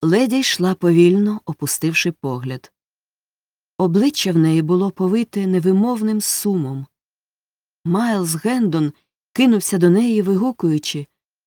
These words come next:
«О, моя Едіт, моя люба!» Але Г'ю суворо відсторонив його і спитав леді:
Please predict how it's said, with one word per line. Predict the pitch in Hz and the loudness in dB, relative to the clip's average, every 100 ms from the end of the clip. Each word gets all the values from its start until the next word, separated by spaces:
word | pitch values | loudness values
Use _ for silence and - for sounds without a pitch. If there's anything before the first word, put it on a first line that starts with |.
| _ - | _ -4
«О, | 233 262 | 0 2
моя | 180 170 190 214 | 2 4 4 2
Едіт, | 208 160 240 - - | 0 0 -2 -4 -8
моя | 156 151 175 | -4 -2 0
люба!» | 180 226 233 143 143 _ _ _ _ _ _ _ _ | 0 0 -2 -6 -10 _ _ _ _ _ _ _ _
Але | 180 202 | 2 2
Г'ю | 175 185 277 269 _ _ _ _ _ _ _ | 2 0 -2 -2 _ _ _ _ _ _ _
суворо | - - 214 254 285 262 | -4 0 2 2 2 0
відсторонив | 233 233 - 214 202 190 175 175 | -2 -2 0 2 2 4 2 2
його | 226 233 254 | -2 -2 -4
і | 262 | -4
спитав | 247 - 269 175 139 135 | -4 -6 -8 -6 -6 -6
леді: | 135 131 120 | -6 -8 -10